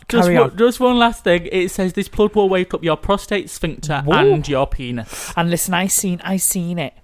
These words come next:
Speaker 2: I seen it with my own eyes, the
Speaker 1: Yeah.
Speaker 2: video and the picture of this toy. And, uh, to be honest, it's not just gonna wake up your hole, it's gonna wake up your neighbours as well, because I don't know how you're gonna shove that in without screaming.
Speaker 1: Oh, don't be, it, it's only small.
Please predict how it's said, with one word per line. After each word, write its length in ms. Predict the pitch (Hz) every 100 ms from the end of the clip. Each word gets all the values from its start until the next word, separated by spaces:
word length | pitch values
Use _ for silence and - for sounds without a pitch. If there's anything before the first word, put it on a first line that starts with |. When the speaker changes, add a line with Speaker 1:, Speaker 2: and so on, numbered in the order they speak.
| _ -
Speaker 2:
I 40 | 156
seen 340 | - 185 180
it 60 | 160
with 120 | 151
my 180 | 160 147
own 120 | 143
eyes, 500 | 143 135 123 - - -
the 80 |
Speaker 1:
Yeah. 40 | 151 151
Speaker 2:
video 300 | 147 143 135
and 140 | 139 143
the 40 |
picture 360 | - - - 151
of 60 | -
this 180 | 135 -
toy. 380 | - 139 135 131 - - - -
And, 180 | 156 156
uh, 40 | - 175
to 240 | - - 175
be 120 | 175
honest, 540 | 165 202 226 - - -
it's 220 | 170 -
not 160 | 190 190
just 200 | 202 -
gonna 160 | 185 160
wake 220 | 160 -
up 120 | -
your 100 | 156
hole, 280 | 147 143 143
it's 160 | - -
gonna 200 | 175 170
wake 260 | 165 160
up 100 | 165
your 120 | 151 143
neighbours 380 | 143 139 143 135
as 120 | 135
well, 140 | 127
because 220 | 127 - 143
I 60 |
don't 180 | 156 135
know 100 | 151
how 80 | 151
you're 140 | 165
gonna 140 | 139 135
shove 220 | 143 131
that 160 | 131 127
in 100 | 123
without 240 | 120 -
screaming. 380 | - 120 123 117 _ _ _ _ _ _ _ _
Speaker 1:
Oh, 220 | 415 359 196
don't 320 | 269 202 -
be, 100 | 220
it, 120 | 269 -
it's 200 | 233 285
only 220 | 311 403
small. 500 | - 403 165 135